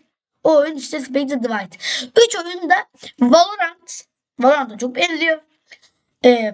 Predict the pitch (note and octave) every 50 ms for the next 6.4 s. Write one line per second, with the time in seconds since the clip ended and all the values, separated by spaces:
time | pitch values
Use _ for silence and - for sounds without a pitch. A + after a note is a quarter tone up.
0 | - - D4 E4 F#4 F4+ F4 G4 G4 G4 - G4 F#4 F#4 F4+ F4 F4+ F4 D#4+ D#4+
1 | - _ _ - C4+ C4+ C4 B3 A3 - C#4 C#4+ D4+ D4 C#4 C4 A#3+ A3 A3+ A3+
2 | A#3+ A#3+ B3+ A#3+ A3+ A3 B3+ B3+ A#3 A#3 - - C4+ C4+ C4+ C4+ C4+ A#3+ A3+ A3
3 | A3 - D#4 D4 C#4+ B3+ A#3 C#4+ C#4 B3+ A#3 A3 A3 C#4 B3+ B3 A3 A3 A3 A3
4 | C4 C#4 C4+ C#4+ C4 A#3 - _ _ _ _ _ _ _ _ _ _ _ _ _
5 | _ _ - - - - - - - - _ _ - - F4 F#4 F#4+ - G4 G4
6 | _ _ - - - - _